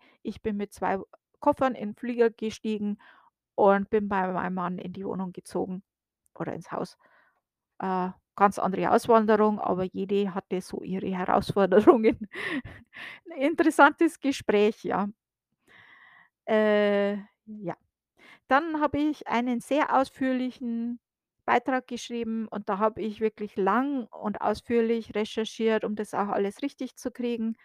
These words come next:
äh, über die Social Security, äh, Nummer in den U S A, ähm, was, äh, die Social Security ist, ähm, also, es ist ja nicht bloß Rentenversicherung, das ist noch viel, viel, viel, viel, viel mehr.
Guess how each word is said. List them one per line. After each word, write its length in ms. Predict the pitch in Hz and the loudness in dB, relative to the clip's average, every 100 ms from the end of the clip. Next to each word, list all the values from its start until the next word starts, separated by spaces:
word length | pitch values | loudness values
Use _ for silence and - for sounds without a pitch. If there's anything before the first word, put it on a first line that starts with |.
| - - - _ | -20 -20 -20 _
äh, 260 | 214 214 - | 2 2 4
über 140 | 240 | 2
die 120 | 247 233 | 2 0
Social 440 | - 247 247 240 | 2 2 2 -2
Security, 1040 | - 226 - 226 226 220 214 208 202 202 - | -4 -8 0 2 2 0 -2 0 0 -2 -4
äh, 440 | 196 196 190 196 190 | -4 -2 -2 -2 -2
Nummer 400 | 202 202 202 - | -2 -2 -2 -4
in 100 | 190 | -4
den 180 | 202 185 | -6 -4
U 120 | 196 | -4
S 240 | 202 - | -4 -6
A, 420 | - 196 214 214 214 _ _ _ _ _ | -2 2 4 4 0 _ _ _ _ _
ähm, 640 | - 202 196 196 196 196 202 _ _ _ - | -4 -4 -2 -4 -4 -6 -10 _ _ _ 0
was, 460 | 202 226 - - - | 0 0 -6 -18 -8
äh, 400 | - 208 202 202 - | -2 0 0 -4 -6
die 100 | 202 | -6
Social 380 | - 190 208 220 | 0 0 0 -4
Security 640 | - - 202 190 196 - | -6 -6 -2 -2 -2 -6
ist, 520 | - - 262 - - - | -4 0 0 -2 -14 -4
ähm, 640 | 196 202 196 196 196 196 - _ _ _ | 0 2 2 2 0 -2 -10 _ _ _
also, 140 | 190 190 | -8 -8
es 60 | |
ist 80 | 202 | -4
ja 80 | 214 | -4
nicht 160 | 202 - | -4 -2
bloß 240 | 190 202 | -4 -2
Rentenversicherung, 920 | 190 202 214 208 - - 202 214 196 196 | -2 -4 -4 -8 -8 -8 -6 -2 -2 -2
das 180 | 202 - | -6 -8
ist 140 | - | -8
noch 140 | 196 - | -8 -6
viel, 260 | 233 247 | -4 -4
viel, 320 | - 226 240 233 | -4 -4 -2 0
viel, 280 | 254 262 | 2 2
viel, 300 | 269 359 311 | 2 2 4
viel 320 | 311 415 415 349 | 6 10 10 8
mehr. 300 | - 143 | 4 -2